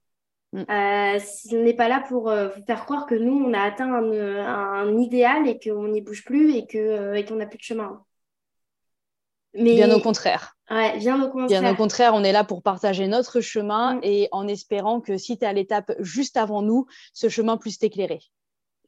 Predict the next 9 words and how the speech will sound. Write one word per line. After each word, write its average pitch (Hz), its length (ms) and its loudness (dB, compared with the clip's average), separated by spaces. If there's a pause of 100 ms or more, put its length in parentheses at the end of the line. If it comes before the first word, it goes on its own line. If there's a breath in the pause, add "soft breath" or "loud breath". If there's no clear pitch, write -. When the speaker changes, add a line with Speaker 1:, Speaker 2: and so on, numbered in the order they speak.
Speaker 2:
Totalement, 226 440 -4
que - 60 -16
ce - 80 -16
soit 226 140 -6
plus 226 160 -8
simple. 247 320 -8 (1900 soft breath)
Et 262 80 4
donc, 330 380 2
ouais, 254 360 0